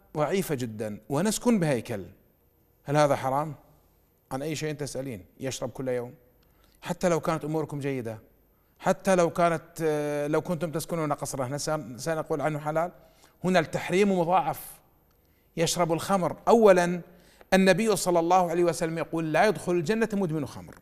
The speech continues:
هاي أولًا. ثانيًا، من يشرب الخمر يسقى في جهنم من طينة الخبال. قالوا: "وما طينة الخبال يا رسول الله؟" قال: "آه، هي طينة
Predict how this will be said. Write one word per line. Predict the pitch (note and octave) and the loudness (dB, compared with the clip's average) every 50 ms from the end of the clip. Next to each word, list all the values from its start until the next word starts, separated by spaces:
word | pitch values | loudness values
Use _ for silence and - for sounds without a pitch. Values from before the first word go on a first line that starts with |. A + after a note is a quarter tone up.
| _ _ _ - | _ _ _ -10
هاي | C3 B2+ A#2 | -8 -8 -6
أولًا. | G#2+ G2 F#2 F2+ E2+ E2+ - _ _ _ _ _ _ _ _ _ _ _ _ _ _ _ _ _ - - - _ _ - | -6 -8 -8 -10 -12 -14 -20 _ _ _ _ _ _ _ _ _ _ _ _ _ _ _ _ _ -20 -20 -20 _ _ -4
ثانيًا، | - G#3 A3 A3+ G#3+ G#3 G#3 G3+ | 0 2 2 4 4 4 4 2
من | F#3+ F3+ F3+ F#3 E3+ F#3+ | 2 2 0 0 2 2
يشرب | A3+ G#3 - - F#3 G3 E3 F3 | 0 0 2 2 2 2 2 0
الخمر | E3 D3+ - - F#3 F3+ F3 F3 E3+ - - - _ _ _ _ _ _ _ _ _ _ _ - | -2 -2 -2 -4 -2 -2 -2 -4 -6 -8 -12 -20 _ _ _ _ _ _ _ _ _ _ _ -2
يسقى | E3 G#3+ A#3+ G#3+ - - - - - F3+ E3+ E3 D#3 D3 - - - | 2 4 4 4 4 2 2 4 6 6 8 8 6 4 0 -4 -12
في | - - G#3 A3+ A3 | -2 2 4 4 4
جهنم | D#3 G3+ F#3+ G3 G#3+ G#3+ G#3 G#3+ G#3 | 6 4 4 4 4 4 4 4 4
من | G3 G3 F#3+ | 2 2 0
طينة | D#3+ G3+ G#3 G3+ F3 D#3 - | 2 2 2 2 2 0 -2
الخبال. | D3+ B2+ - C#3+ A#2 A#2 G#2 G2 F2 C#2+ - - _ _ _ _ _ _ _ _ _ - | -4 -4 -2 -2 -2 0 -2 -2 -4 -10 -16 -20 _ _ _ _ _ _ _ _ _ 2
قالوا: | - E3+ F3+ F3 F#3+ | 4 6 6 6 6
"وما | G3 G3+ G3 F3+ | 6 4 4 2
طينة | F#3+ G3 F#3+ F3+ E3+ E3+ | 2 0 -2 -2 -2 -4
الخبال | D#3+ - - F3 D#3+ E3+ E3 E3 | -4 -4 -4 0 2 2 2 2
يا | E3 D#3 D#3 | 2 2 2
رسول | D#3 D3 - E3+ D#3+ | 0 0 -2 -2 0
الله؟" | D#3 D3+ D3+ E3 F3 E3 - - - - - - - _ _ _ | 0 2 4 4 4 4 2 -4 -18 -20 -20 -20 -20 _ _ _
قال: | - F#3+ G3+ G3 F#3 F#3+ | 6 6 8 8 8 8
"آه، | F#3 F3+ F3+ F3+ - - - - - _ _ - | 6 6 6 4 0 -10 -20 -20 -20 _ _ 2
هي | D3+ D3+ C#3+ A#2+ D#3+ F3 F3 D#3+ | 4 4 4 4 2 2 2 2
طينة | - F#3 F#3+ F3+ D#3+ C#3+ C3 - C#3+ D3 E3 F#3 | 2 2 2 2 2 0 0 0 -2 -4 -4 -6